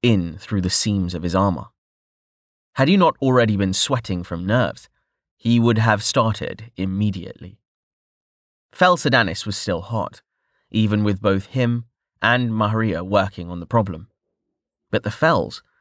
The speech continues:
was on a completely different level. "And there's the smell. Not as bad as I expected, honestly." He pushed the thought aside, continuing to scan the room for danger. He didn't see anything,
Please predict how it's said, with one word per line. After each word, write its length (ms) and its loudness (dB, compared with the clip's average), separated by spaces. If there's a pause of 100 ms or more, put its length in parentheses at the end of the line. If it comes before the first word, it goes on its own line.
(120)
was 160 2
on 300 4
a 160 4
completely 760 -2
different 380 -6
level. 360 0 (960)
"And 600 4
there's 320 4
the 80 -4
smell. 460 -6 (380)
Not 260 -2
as 100 -4
bad 240 4
as 120 -2
I 140 4
expected, 520 0
honestly." 500 -2 (1000)
He 140 2
pushed 320 0
the 100 0
thought 260 0
aside, 460 -2 (520)
continuing 640 2
to 100 -2
scan 320 0
the 100 2
room 300 2
for 120 -4
danger. 440 0 (840)
He 140 2
didn't 220 2
see 200 2
anything, 420 -2